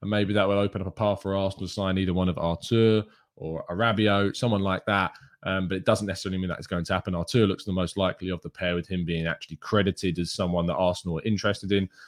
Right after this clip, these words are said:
Uh, and if you wanna know more about him, you can go and watch my tactical breakdown on Arthur yesterday, or you can go and watch my tactical breakdown on Bruno Guimar-, Guimaraes, uh, came out the other day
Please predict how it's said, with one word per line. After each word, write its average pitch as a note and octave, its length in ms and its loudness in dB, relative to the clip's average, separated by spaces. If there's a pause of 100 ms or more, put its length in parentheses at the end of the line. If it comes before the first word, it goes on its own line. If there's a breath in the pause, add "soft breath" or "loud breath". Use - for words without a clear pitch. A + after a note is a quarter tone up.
(280 loud breath)
Uh, G2+ 260 4
and G#2+ 100 2
if A2 80 -2
you A#2+ 80 2
wanna A#2+ 140 6
know A#2+ 160 10
more B2+ 160 10
about B2+ 280 10
him, C3 80 8
you B2+ 100 4
can B2+ 100 12
go C3 140 10
and B2+ 100 8
watch B2+ 180 6
my B2+ 120 4
tactical C3 380 0
breakdown B2+ 360 6
on - 60 2
Arthur C3 540 4
yesterday, C3+ 520 6
or C3 160 6
you C3 60 6
can C3 80 2
go C3 120 4
and C3 80 4
watch C3 180 0
my C3+ 100 4
tactical C3 360 2
breakdown C3+ 400 6
on C3+ 220 4
Bruno C#3+ 200 12
Guimar-, D3 420 10
Guimaraes, C3 640 6
uh, G#2 160 2
came G2+ 200 0
out F#2+ 160 0
the G2+ 60 -2
other F#2 140 0
day F2+ 180 0